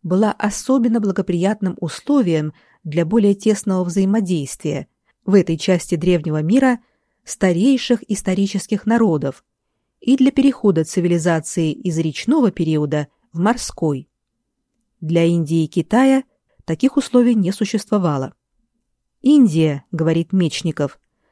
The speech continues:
сравнительно скоро утрачивает своё мировое культурно-историческое значение,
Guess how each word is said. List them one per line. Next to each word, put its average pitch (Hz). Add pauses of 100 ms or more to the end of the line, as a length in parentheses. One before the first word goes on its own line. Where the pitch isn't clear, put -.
(240)
сравнительно 247
скоро 208
утрачивает 185
своё 180
мировое 170
культурно-историческое 160
значение, 156